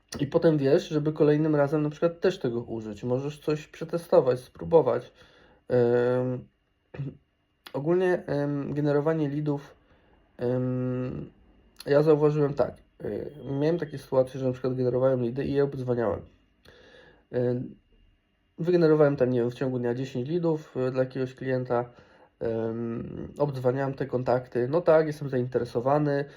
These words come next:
Słyszę, że mnie pytają, o il-, ile to kosztuje. E, na przykład, e, mówią, czym konkretnie są zainteresowani.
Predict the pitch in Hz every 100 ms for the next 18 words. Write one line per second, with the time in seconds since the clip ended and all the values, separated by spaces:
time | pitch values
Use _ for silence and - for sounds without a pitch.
0 | - - 147 127 120 120 123 127 123 123
1 | 113 104 110 113 - 127 123 127 127 120
2 | 123 131 - 160 156 147 151 - - -
3 | - - 117 110 113 117 117 117 120 117
4 | - 123 127 113 117 - - 120 113 117
5 | - 131 131 113 120 127 123 123 123 120
6 | 123 120 120 120 120 123 127 143 147 143
7 | 147